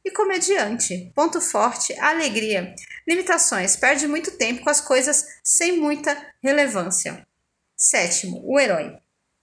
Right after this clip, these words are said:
Esta é uma figura do conhecimento de todos e que está ligada à coragem. Seu maior objetivo é mostrar seu valor aos outros através de atitudes corajosas.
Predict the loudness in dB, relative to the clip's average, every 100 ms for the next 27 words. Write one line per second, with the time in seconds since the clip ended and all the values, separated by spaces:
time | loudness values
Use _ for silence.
0 | _ _ _ _ _ _ _ _ _ _
1 | _ _ _ _ _ 4 4 4 2 0
2 | 0 0 2 2 0 0 0 0 -4 0
3 | 2 2 0 -2 -2 -4 -2 0 0 0
4 | -2 0 -2 2 2 2 2 2 2 2
5 | 2 2 0 -4 -6 -2 0 2 2 2
6 | -2 -2 -2 0 -2 -2 0 2 2 2
7 | 2 2 2 2 2 0 0 -2 -2 -4
8 | -8 -6 -2 0 2 2 4 2 2 -2
9 | -2 -2 2 2 4 2 2 2 2 0
10 | 0 -2 -2 -8